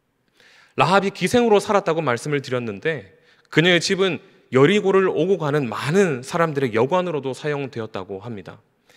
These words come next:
그래서 정탐꾼들이 단순히 머무를, 어, 거처로 삼고 있었던 것이기도 합니다.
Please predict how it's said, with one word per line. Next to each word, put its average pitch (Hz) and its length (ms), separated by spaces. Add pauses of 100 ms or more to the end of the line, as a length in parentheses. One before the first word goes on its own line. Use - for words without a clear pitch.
(400)
그래서 175 220
정탐꾼들이 202 580
단순히 156 760 (380)
머무를, 170 560 (120)
어, - 100
거처로 185 420
삼고 185 500
있었던 147 400
것이기도 98 680
합니다. 110 440